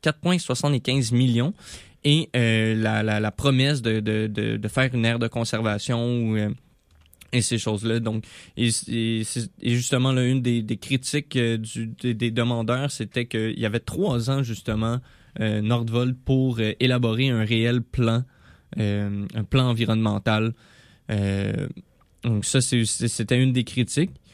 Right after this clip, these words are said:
Et, euh, je sais pas, là, je pense qu'on peut aller un petit, peut-être un petit peu plus dans l'opinion, là. Euh, est-ce que vous, vous trouvez que, parce qu'ils sont détruits, là, ces terrains humides-là, là, Nordvolt va les détruire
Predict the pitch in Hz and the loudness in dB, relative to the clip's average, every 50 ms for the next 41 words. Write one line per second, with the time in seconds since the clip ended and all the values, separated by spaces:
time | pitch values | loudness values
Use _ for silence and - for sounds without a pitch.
0 | - - - - - 120 120 113 113 104 120 117 - - 117 - 135 165 196 160 | -20 -20 -6 0 2 2 4 4 2 2 2 2 2 2 2 2 2 2 2 0
1 | 127 - 143 147 135 - 123 - - 113 113 127 139 131 120 - - - _ - | 0 -2 -4 -4 -2 -2 -2 0 2 2 2 2 2 0 -2 -4 -10 -10 _ 0
2 | 139 139 135 131 120 - - - 120 110 143 151 156 143 131 120 120 120 113 - | 2 2 2 2 0 -2 -2 -4 -2 0 0 0 0 0 0 2 2 0 0 -2
3 | 123 123 120 127 160 165 143 143 151 151 151 139 117 110 110 107 110 110 101 - | -2 0 0 2 2 2 2 0 0 0 0 2 2 2 2 2 0 0 -2 -4
4 | _ _ _ _ _ _ _ - _ - - - 120 113 - - - 165 165 143 | _ _ _ _ _ _ _ -16 _ -12 -6 -4 -2 -2 -2 0 2 2 2 2
5 | 123 147 170 165 131 120 - - - 120 113 131 139 131 - 120 110 110 117 113 | 2 0 0 0 -2 -4 -6 -4 -4 0 0 0 0 0 0 0 0 0 0 -2
6 | - - - - - - - - - - - - - - 123 - - 160 147 - | -6 -14 -20 -20 -20 -20 -20 -20 -20 -20 -20 -8 -4 -2 -2 0 0 0 0 2
7 | 202 202 151 123 - - 156 143 123 113 - - 104 - 117 113 117 117 113 113 | 2 2 2 2 2 0 2 2 2 0 -2 -4 -4 -2 -2 0 0 0 2 0
8 | 110 104 110 110 95 - - - - - - - - - - 123 127 123 120 120 | 0 0 -2 -2 -4 -4 -6 -8 -10 -10 -12 -12 -14 -10 -4 0 0 2 2 2
9 | 127 139 147 143 131 120 131 139 131 131 123 113 113 - - - 127 123 131 165 | 2 2 2 2 2 2 2 2 2 0 0 0 -2 -4 -4 -4 -2 0 0 0
10 | 202 202 | -2 -2